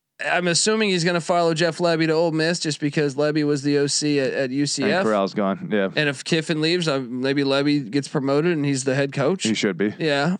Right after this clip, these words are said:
Speaker 1: he should. I agree. Uh, but regardless,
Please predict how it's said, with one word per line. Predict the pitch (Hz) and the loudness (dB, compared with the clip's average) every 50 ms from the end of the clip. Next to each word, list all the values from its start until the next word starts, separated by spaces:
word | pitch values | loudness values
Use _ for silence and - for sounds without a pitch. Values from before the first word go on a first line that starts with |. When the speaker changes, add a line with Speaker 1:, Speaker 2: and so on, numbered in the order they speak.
| - | -2
Speaker 1:
he | 151 135 | -2 -2
should. | 123 - 143 135 139 170 | 0 0 2 2 2 2
I | 165 135 | 2 0
agree. | 131 151 156 135 131 151 170 - - - - - - - _ _ _ | 0 -2 -2 0 0 0 -2 -4 -8 -16 -20 -20 -20 -20 _ _ _
Uh, | 139 143 151 151 151 151 147 143 | 0 0 2 2 2 2 0 0
but | 139 143 - 214 214 170 185 | -2 0 0 0 0 0 0
regardless, | 190 180 165 151 190 208 254 254 220 185 147 139 135 143 - - | -2 0 0 2 2 2 2 0 0 -2 -2 -2 -2 -2 -2 -4